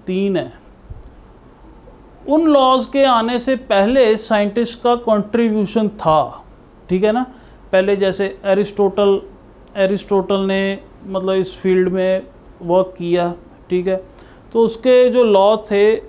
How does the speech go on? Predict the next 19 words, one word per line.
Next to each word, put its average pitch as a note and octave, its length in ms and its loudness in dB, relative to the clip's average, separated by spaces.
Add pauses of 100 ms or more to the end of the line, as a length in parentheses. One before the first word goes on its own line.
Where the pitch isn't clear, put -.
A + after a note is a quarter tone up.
मतलब G3 300 -6
Aristotle G3 500 0
ने G3 160 -4
जो F#3+ 140 0
लॉ F3 300 2
दिया E3+ 300 -2
था D#3+ 200 -2 (580)
वो A#3+ 100 0
मतलब B3 380 0
कि B3 100 -2
accurate A#3 600 0 (380)
नहीं G3 280 -2
था, D#3 260 -4
जिसको E3+ 360 -6
हम G3+ 240 -4
Aristotle F#3+ 680 -2 (220)
fallacy E3+ 420 -2
से F3 200 -4
भी B3 200 -2